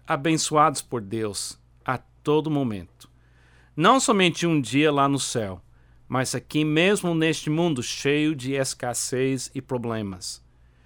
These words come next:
Jesus repete essa expressão, "bem-aventurados", nove vezes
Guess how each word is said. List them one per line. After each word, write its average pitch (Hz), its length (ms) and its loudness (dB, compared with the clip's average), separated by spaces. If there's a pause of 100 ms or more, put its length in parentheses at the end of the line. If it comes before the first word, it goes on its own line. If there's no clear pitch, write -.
(380)
Jesus 170 420 2
repete 175 640 4
essa 131 220 -2
expressão, 131 600 -2
"bem-aventurados", 135 920 0 (260)
nove 202 520 8
vezes 139 720 0